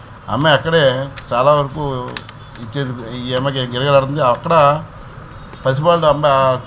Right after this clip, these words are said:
కుర్రాడు అంట, పెద్ద కుర్రాడు అఖిల్ అనే అతను కుర్రాడు, అక్కడ పిల్లలు కూడా అక్కడే పడుకున్నారు. పెద్ద కుర్రాడు కొద్దిగా పది సంవత్సరాల కుర్రాడు అబ్బాయిని కొట్టడం అన్నీ చూశాడు. వాళ్ళ తండ్రి కొడుతుంది చెప్పకపోతే భయపడిపోయి అబ్బాయి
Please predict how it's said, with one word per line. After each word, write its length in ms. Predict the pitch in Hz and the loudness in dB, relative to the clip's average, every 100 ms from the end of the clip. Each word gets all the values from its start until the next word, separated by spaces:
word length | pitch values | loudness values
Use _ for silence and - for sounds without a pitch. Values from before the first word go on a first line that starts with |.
| - | -4
కుర్రాడు 240 | 147 175 | 2 2
అంట, 140 | 156 131 | 2 0
పెద్ద 240 | 139 127 | -2 -2
కుర్రాడు 340 | 151 151 127 110 - - - - 110 | -2 -2 -2 -6 -14 -16 -18 -10 -8
అఖిల్ 220 | 117 151 | -2 0
అనే 160 | 147 | 2
అతను 180 | 143 139 | 2 0
కుర్రాడు, 240 | 135 151 160 | -2 0 0
అక్కడ 200 | 135 147 | 0 -2
పిల్లలు 160 | 143 143 | -2 -2
కూడా 120 | 160 | 0
అక్కడే 180 | 143 151 | 0 0
పడుకున్నారు. 460 | 139 139 147 139 175 - | -2 -2 0 -2 -2 -4
పెద్ద 120 | 131 | -4
కుర్రాడు 260 | 151 160 160 | -2 -2 -2
కొద్దిగా 360 | 143 135 127 120 110 - - | -2 -2 0 0 -2 -8 -10
పది 200 | 117 110 | -8 -4
సంవత్సరాల 280 | 120 139 139 | -2 -2 -2
కుర్రాడు 320 | 120 131 127 | -2 -2 0
అబ్బాయిని 440 | 117 120 135 120 120 - - | 0 0 -2 -4 -12 -10 -6
కొట్టడం 280 | 113 139 | -2 0
అన్నీ 200 | 139 123 131 | 0 0 -8
చూశాడు. 380 | 120 117 135 151 185 - - - - - | -10 -6 -4 -4 -8 -14 -18 -18 -16 -8
వాళ్ళ 120 | 113 | -2
తండ్రి 260 | 120 135 156 | 0 0 0
కొడుతుంది 500 | 151 139 147 139 139 | -2 -2 -4 -4 -2
చెప్పకపోతే 380 | 127 143 143 139 | -2 -2 -6 -2
భయపడిపోయి 540 | 131 131 147 131 143 | -2 0 -2 0 2
అబ్బాయి 300 | 123 147 135 | 2 0 -2